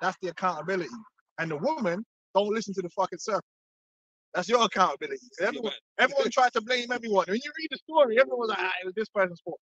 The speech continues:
Speaker 1: Hey, you gotta have accountability, man. 'Cause you gotta have to pay for your own <laughs> sins.
Speaker 2: And that, that goes back to the order. Women listen to your man.
Speaker 1: Yep.
Speaker 2: And man listen to
Speaker 1: Listen
Speaker 2: the
Speaker 1: to
Speaker 2: Most
Speaker 1: the
Speaker 2: High.
Speaker 1: Most High. That's it. Everything
Speaker 2: <laughs>
Speaker 1: runs. That's
Speaker 2: Yeah.
Speaker 1: the righteous order.
Speaker 2: Yeah, yeah,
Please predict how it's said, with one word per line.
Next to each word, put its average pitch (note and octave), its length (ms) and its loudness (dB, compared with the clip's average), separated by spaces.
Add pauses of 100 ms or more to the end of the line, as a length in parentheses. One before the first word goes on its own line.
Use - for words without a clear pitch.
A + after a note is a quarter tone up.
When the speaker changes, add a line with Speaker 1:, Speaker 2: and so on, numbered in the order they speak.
(220)
Speaker 1:
Hey, E3 60 -2
you - 360 -10
gotta G3 100 2
have F#3+ 100 2
accountability, E3 580 -2
man. C#3 240 -6 (800)
'Cause C#3+ 140 -2 (140)
you F#3 80 -4
gotta G3 160 8
have F#3+ 160 4
to F#3 60 -8
pay F#3 240 2
for F3 100 -12
your E3+ 160 2
own G3 160 4 (120)
<laughs> - 120 -20
sins. - 360 -10 (420)
Speaker 2:
And D#3+ 80 -4
that, F#3+ 220 2
that D#3+ 100 -14
goes F3+ 140 2
back F#3 120 -6
to - 80 -20
the F3 60 -6
order. G#3 220 -2 (100)
Women G3 260 4
listen F3 200 -6
to - 100 -20
your D#3+ 100 -2
man. D3 200 -2 (800)
Speaker 1:
Yep. E3 100 -4
Speaker 2:
And D3+ 80 -4
man F3+ 260 4
listen E3 120 -6
to D#3 40 -6
Speaker 1:
Listen E3+ 300 -6
Speaker 2:
the E3+ 60 0
Speaker 1:
to F3+ 60 6
Speaker 2:
Most F#3 120 4
Speaker 1:
the - 40 8
Speaker 2:
High. G#3+ 100 8
Speaker 1:
Most - 80 2
High. F#3+ 80 -6
That's G3 180 -2
it. D4+ 120 6 (220)
Everything G#3 340 -4
Speaker 2:
<laughs> G3 40 0
Speaker 1:
runs. G3 300 0 (340)
That's A3 120 2
Speaker 2:
Yeah. A4+ 60 -4
Speaker 1:
the B3+ 120 -2
righteous C#4+ 420 0
order. F#4+ 260 -2
Speaker 2:
Yeah, - 80 -6 (120)
yeah, - 60 -20